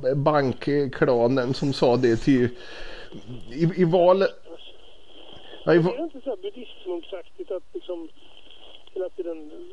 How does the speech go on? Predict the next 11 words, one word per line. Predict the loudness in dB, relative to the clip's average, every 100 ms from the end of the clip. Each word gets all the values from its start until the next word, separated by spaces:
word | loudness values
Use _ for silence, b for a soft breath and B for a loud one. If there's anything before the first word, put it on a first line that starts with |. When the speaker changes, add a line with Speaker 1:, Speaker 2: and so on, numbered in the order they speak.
| -14 -12
Speaker 2:
försmäkta | -12 -10 -12 -12 -10 -8
över | -4 -2 0 -2 -4 -6
förgängligheten? | -8 -8 -12 -8 -6 -6 -8 -12 -12 -16 -16 -12 B B B B -8
Eller | -8
förgänga | -6 -8 -8 -8 -10 -10
över | -8 -8 -8
försmäckligheten? | -8 -6 -8 -10 -8 2 6 6 4 2 2 2
Speaker 1:
<laughs> |
Gänga | 2 6 8 8 8 8
över | 8 6
förskräckligheten. | 4 2 4 4 4 6 6 6 4 0